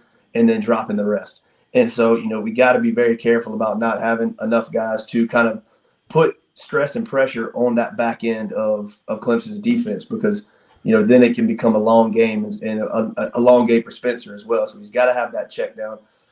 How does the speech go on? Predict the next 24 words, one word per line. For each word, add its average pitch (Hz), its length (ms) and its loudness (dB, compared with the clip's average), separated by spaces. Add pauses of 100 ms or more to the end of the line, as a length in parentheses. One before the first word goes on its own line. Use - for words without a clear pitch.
(100)
and 110 100 -6
we 110 80 -6
gotta 120 220 4
be 117 120 -2
really 117 220 -2
careful 113 380 -2
about 107 240 -4
how 110 120 -2
we 110 120 -6
choose 113 300 -6
to - 60 -20
protect, 113 520 -2 (400)
um, 107 360 -4
but 107 140 -4
still 127 280 0
utilizing 113 680 0
what 113 140 0
we 107 80 -6
did 113 160 4
up 104 120 -2
front 113 220 0
against 104 260 -8
Tennessee, 113 560 -2 (420)
um, 120 440 -4